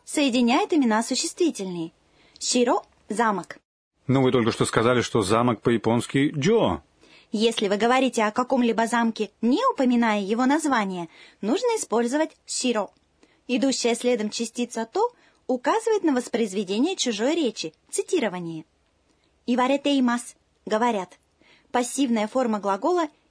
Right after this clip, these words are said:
Speaker 1: «иимас», говорить, «иваремас», мне говорят. Т-форма от «иваремас», «иварете».
Speaker 2: Если мы употребляем Т-форму глагола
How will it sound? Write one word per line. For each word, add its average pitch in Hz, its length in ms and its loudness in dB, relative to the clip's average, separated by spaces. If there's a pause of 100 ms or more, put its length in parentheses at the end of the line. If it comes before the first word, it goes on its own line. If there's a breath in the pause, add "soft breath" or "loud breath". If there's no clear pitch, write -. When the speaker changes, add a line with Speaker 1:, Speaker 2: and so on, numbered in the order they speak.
Speaker 1:
«иимас», 233 580 -2 (240)
говорить, 226 580 -2 (300)
«иваремас», 254 720 0 (400)
мне 214 320 0
говорят. 262 500 -4 (520)
Т-форма 226 500 0
от 190 140 -6
«иваремас», 190 580 -4 (320)
«иварете». 254 640 -2 (340)
Speaker 2:
Если 131 320 0
мы 120 180 2
употребляем 110 640 2 (140)
Т-форму 98 720 2
глагола 104 580 2